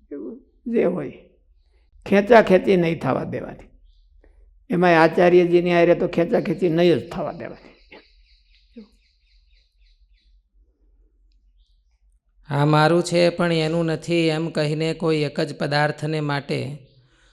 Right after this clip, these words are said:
Speaker 2: પરસ્પર વિરુદ્ધ જે બોલાતું હોય તે વિવાદ કહેવાય. તેમાં આચાર્યની સાથે તો કોઈ નિમિત્ત હોય,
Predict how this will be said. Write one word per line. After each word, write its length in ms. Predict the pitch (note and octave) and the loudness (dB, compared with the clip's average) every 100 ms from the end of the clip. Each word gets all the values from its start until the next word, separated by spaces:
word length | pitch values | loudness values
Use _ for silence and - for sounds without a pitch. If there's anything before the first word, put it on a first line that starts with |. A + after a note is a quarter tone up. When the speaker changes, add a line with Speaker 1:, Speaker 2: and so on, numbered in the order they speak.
| _ - | _ -2
Speaker 2:
પરસ્પર 500 | D3 D#3+ - F3 E3+ | 0 0 0 0 2
વિરુદ્ધ 380 | D#3 D#3 D#3 D#3 | 0 -2 -2 -4
જે 200 | D3+ E3+ | 0 0
બોલાતું 680 | D#3 D3+ D#3 D#3 E3 D#3 | 0 0 0 -2 -2 -2
હોય 220 | D3 D#3 | 0 0
તે 180 | D#3 E3 | 0 -2
વિવાદ 460 | C3+ C#3 D#3+ D3 C3 | -2 -2 -2 -4 -4
કહેવાય. 520 | D3 A#2 B2 A2+ A#2 - - _ - _ _ _ - - - _ | -4 -2 -2 -4 -6 -14 -20 _ -20 _ _ _ -20 -20 -20 _
તેમાં 300 | D3 D#3 D#3+ | -2 2 2
આચાર્યની 600 | D3+ D#3+ E3 E3 E3 E3+ | 0 0 0 0 0 0
સાથે 460 | E3 D#3+ D3 - D#3+ | -2 -2 -4 -2 -2
તો 180 | D#3+ E3 | 0 -2
કોઈ 320 | E3 D#3+ E3 | 0 0 2
નિમિત્ત 440 | D#3 D3 D#3+ D#3+ | 0 -2 -4 -4
હોય, 480 | E3 B2 D3+ D#3+ E3 | -4 -2 0 0 -4